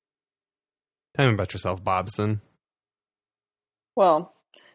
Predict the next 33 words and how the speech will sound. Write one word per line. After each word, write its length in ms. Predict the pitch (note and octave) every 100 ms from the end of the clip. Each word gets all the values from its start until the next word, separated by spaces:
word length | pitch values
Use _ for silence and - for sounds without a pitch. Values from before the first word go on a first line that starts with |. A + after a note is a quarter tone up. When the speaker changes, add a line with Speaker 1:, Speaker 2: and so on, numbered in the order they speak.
| _ -
Speaker 2:
like 140 | C4
I 60 | C4+
said, 400 | G#3+ F#3+ G3 G#3+
just 180 | G#3+ G#3+ -
here 220 | F#3 E3+
to 60 | E3
sort 200 | E3+ D#3+
of 160 | D#3+ - F#3+
get 140 | F3+ E3
my 100 | F3
mind 300 | E3+ E3 D#3+
off 180 | D#3 D#3+
of 80 | D#3 -
things 420 | D3+ D#3 E3 D#3+
and 380 | D3+ D3 D#3 -
maybe 240 | A#3+ A3+ A#3+
just 180 | B3 - - -
take 200 | A#3+ B3+
a 40 |
chance. 320 | - D4 G#3 -
I'm 160 | F3 F3+
in 120 | F#3+
between 380 | F#3+ - G#3 G#3
jobs 320 | G3+ A3+ A3
right 160 | D3+ C#3+
now, 280 | C3+ B2+ C#3
and, 220 | D3 D#3
you 60 | D3+
know, 100 | E3
maybe 340 | D#3+ E3 E3+
a, 60 | D#3+
just 240 | D#3+ -
a 120 | E3